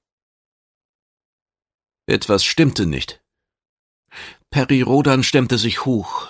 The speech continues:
spürte den weichen Belag der Suspensionsliegefläche unter sich. Er hörte einen Ton, der sich endlos wiederholte, ein Echo, das seinen Kopf zerfetzen wollte wie rissiges Papier.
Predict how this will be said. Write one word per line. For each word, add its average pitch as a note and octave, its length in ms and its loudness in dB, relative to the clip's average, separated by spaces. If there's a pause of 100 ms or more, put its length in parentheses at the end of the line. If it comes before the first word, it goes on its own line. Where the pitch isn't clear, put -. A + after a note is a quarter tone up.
spürte G2+ 580 -2
den F2+ 320 -2
weichen F#2 460 -2
Belag F2+ 500 -2
der F#2 140 -4
Suspensionsliegefläche F#2+ 1600 -2
unter F2 220 -8
sich. E2 300 -6 (480)
Er - 320 -2
hörte - 340 -4
einen A#2 280 -2
Ton, C#3+ 340 2
der F2+ 120 0
sich F#2 280 -8
endlos G#2+ 440 -4
wiederholte, F#2+ 540 -4
ein D#2 240 -8
Echo, D2 480 -8 (460)
das - 180 -6
seinen E2 400 -4
Kopf - 400 -6
zerfetzen G#2+ 760 -2
wollte G#2+ 360 -2
wie G#2 140 -4
rissiges F#2+ 500 -2
Papier. G2 720 -8